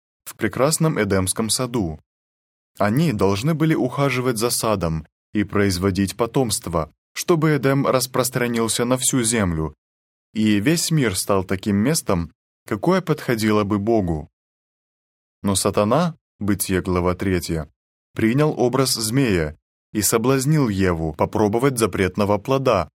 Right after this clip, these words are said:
с дерева познания добра и зла. Поев, Ева дала и Адаму, и он ел тоже. Так человек впервые ослушался. Адам и Ева поверили змею,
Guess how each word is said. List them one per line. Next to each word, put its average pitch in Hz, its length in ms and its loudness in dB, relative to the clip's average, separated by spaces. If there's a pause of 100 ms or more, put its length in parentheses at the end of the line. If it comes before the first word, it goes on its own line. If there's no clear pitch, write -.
с 98 120 -4
дерева 90 400 2
познания 98 640 0
добра 95 400 2
и 123 140 -4
зла. 90 440 -4 (560)
Поев, 117 480 0 (220)
Ева 151 380 2
дала 127 300 2
и 90 120 -4
Адаму, 113 600 -2 (160)
и 104 160 0
он 135 260 2
ел 90 400 0
тоже. 90 520 -2 (960)
Так 107 280 0
человек 104 640 0 (300)
впервые 113 600 2
ослушался. 101 840 -2 (800)
Адам 104 400 2
и 98 60 0
Ева 104 440 0
поверили 113 600 0
змею, 90 600 0